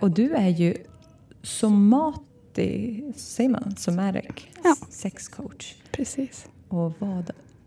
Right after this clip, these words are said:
Speaker 1: vad är det? Jag, jag har så många frågor, men liksom, om, om, om vi bara kan börja där. Vad är somatisk sexcoach?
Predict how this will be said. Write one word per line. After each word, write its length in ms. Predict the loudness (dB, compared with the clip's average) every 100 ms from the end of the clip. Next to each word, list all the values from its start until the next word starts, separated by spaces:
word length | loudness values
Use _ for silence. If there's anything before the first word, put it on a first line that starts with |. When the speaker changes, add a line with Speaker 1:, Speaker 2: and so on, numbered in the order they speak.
| _ -2
Speaker 1:
vad 220 | 0 0
är 240 | -2 -2 -4
det? 200 | -6 -6 -8 -8 -4
Jag, 280 | 2 8 12
jag 180 | 12 12
har 100 | 8
så 180 | 2 2
många 240 | 2 0
frågor, 420 | 0 0 2 0
men 160 | 0 -2
liksom, 400 | -2 0 0 -2 -6
om, 260 | -2 0 0
om, 280 | -2 -2 -4
om 160 | 0 2
vi 80 | 4
bara 120 | 2
kan 180 | 2 0
börja 220 | 2 2
där. 120 | 0
Vad 120 | -2 -4
är 220 | -2 -2
somatisk 920 | -4 -2 0 0 -2 -6 -10 -10 -12
sexcoach? 720 | -12 -12 -14 -14 -18 -16 -16